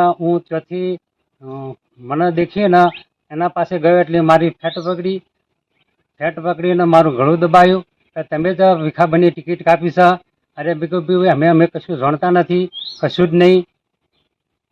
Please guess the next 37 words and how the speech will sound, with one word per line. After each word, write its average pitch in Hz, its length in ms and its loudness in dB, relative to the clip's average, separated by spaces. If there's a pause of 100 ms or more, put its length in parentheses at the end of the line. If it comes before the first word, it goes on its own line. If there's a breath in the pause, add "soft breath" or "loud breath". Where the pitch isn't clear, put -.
તારે 180 420 0
એ 180 40 -2
પુરવાર 170 380 2
કરવું 175 260 2
હોય 180 100 2
તો 175 160 -8
ચલો 180 260 -2
જઈએ 165 240 0
રાયચંદભાઈને 170 640 4
ઘેર." 165 280 6 (280)
એટલે 160 220 -8
એ 160 80 0
સંમત 156 360 2
થયો. 185 280 -4
હું 180 140 -2
ગાડી 151 240 2
પર 165 200 -2
બેસાડી 160 420 2
લઈને 170 220 6
જતો 151 240 2
હતો 185 380 -2
એટલે - 420 -14
પુલ 185 260 -10
પરથી 175 300 -2
પાછો 165 340 -4
આવ્યો 180 160 4
કે 175 120 -4
"ના, 170 160 4
ત્યાં 156 200 -2
નથી 170 240 2
જવું" 139 260 2
એમ. 110 120 -2 (400)
અને 147 120 -10
પછી 185 540 -4
ક્રિશ્ચિયન 190 680 -4
હાઈસ્કૂલની 180 460 -2
બાજુમાં, 170 720 2